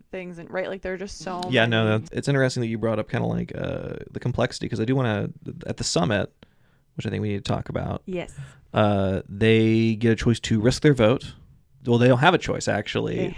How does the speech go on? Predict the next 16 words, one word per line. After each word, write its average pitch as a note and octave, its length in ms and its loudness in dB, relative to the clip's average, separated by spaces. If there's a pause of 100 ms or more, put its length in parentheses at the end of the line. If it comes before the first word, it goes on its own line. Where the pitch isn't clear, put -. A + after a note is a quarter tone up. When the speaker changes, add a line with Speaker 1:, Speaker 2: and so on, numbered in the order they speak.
Speaker 2:
They A#2+ 120 4
Speaker 1:
have - 140 -2
Speaker 2:
have C3+ 260 0
to C3+ 140 6
Speaker 1:
to B2+ 60 4
Speaker 2:
risk, B2 280 6
Speaker 1:
pull E3+ 380 -4
Speaker 2:
they A#2+ 120 2
have A#2+ 240 0
Speaker 1:
one. G2 60 -10
Speaker 2:
to B2 100 -2
pull. A2+ 520 2
So - 160 2
there's A#2 220 4
a G#2+ 320 2
three, D#3 500 2